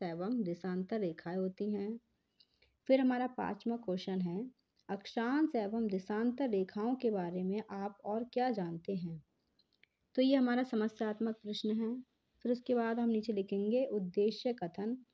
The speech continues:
इसमें शिक्षार्थी यानी कि मेरा गलत हो गया तो इसमें विद्यार्थी आएगा। तो विद्या-, "विद्यार्थियों, आज हम अक्षांश एवं देशांतर रेखाओं के बारे में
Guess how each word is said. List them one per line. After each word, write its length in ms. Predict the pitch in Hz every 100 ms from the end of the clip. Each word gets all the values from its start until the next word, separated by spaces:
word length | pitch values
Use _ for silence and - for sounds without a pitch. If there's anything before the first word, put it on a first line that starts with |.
| _ _ _ _ -
इसमें 340 | 233 254 262
शिक्षार्थी 840 | 269 220 - 240 226 226 - 254 247
यानी 220 | 233 226
कि 120 | 226
मेरा 160 | 233 226
गलत 280 | 196 190 220
हो 80 | 214
गया 140 | 220
तो 240 | 220 240
इसमें 240 | 240 233 220
विद्यार्थी 520 | 190 180 180 175 208
आएगा। 320 | 202 190 233 240 _ _ _ _ -
तो 120 | 208
विद्या-, 500 | 190 190 180 185 196
"विद्यार्थियों, 800 | 240 196 214 220 240 240 277 311 -
आज 280 | 226 254 196
हम 340 | 202 226 240 - _
अक्षांश 580 | 208 208 - 247 262 294 247
एवं 320 | 220 220 240
देशांतर 760 | 190 190 - 220 233 233 285
रेखाओं 560 | 220 196 196 - 208 247
के 160 | 247 233
बारे 320 | 190 175 175
में 300 | 175 196